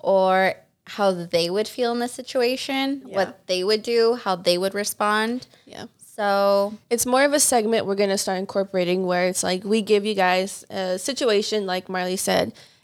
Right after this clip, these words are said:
Speaker 2: and
Speaker 1: Right.
Speaker 2: we just reflect on it. What do you think? What's your opinion? Be honest, be brutal.
Speaker 1: Yep.
Speaker 2: And let me know, like, your thoughts.
Speaker 1: Yeah.
Speaker 2: So, yeah.
Speaker 1: Sure.
Speaker 2: We need to find a name for this segment, though.
Speaker 1: We do. If you guys have ideas.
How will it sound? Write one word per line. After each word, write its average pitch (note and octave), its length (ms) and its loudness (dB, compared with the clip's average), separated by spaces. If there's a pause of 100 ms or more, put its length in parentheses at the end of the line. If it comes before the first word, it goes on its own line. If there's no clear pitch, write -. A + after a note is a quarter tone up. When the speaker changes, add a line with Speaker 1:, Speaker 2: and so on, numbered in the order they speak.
Speaker 2:
and B3 200 4
Speaker 1:
Right. A#3 100 2
Speaker 2:
we B3+ 140 2
just B3 240 0
reflect A#3 440 0
on F3 140 0
it. D3+ 200 -6 (160)
What G#3+ 240 0
do G#3+ 60 0
you A3+ 140 6
think? G3 480 2
What's F#3+ 220 0
your F#3 80 2
opinion? F#3 480 0
Be F#3 180 -6
honest, F3 320 -2
be - 100 -6
brutal. G#3+ 580 0 (180)
Speaker 1:
Yep. A#3 260 -2
Speaker 2:
And G3 200 -2
let G3+ 120 2
me G3 100 0
know, F#3 200 0
like, F3+ 200 -2
your F3 120 -6
thoughts. - 600 -6
Speaker 1:
Yeah. B3+ 220 -6 (300)
Speaker 2:
So, - 180 -10
yeah. G#3 240 -2 (240)
Speaker 1:
Sure. - 320 -12 (720)
Speaker 2:
We A3 100 -2
need B3 120 2
to C#4+ 100 4
find C4 180 0
a A3+ 40 0
name F#3 220 0
for F3 120 -4
this - 160 -4
segment, - 340 -6
though. G2+ 160 -8
Speaker 1:
We C4+ 80 -6
do. A3+ 520 2
If - 40 -16
you C#4+ 100 -8
guys F4+ 200 0
have G#3 140 -4
ideas. F3 760 -2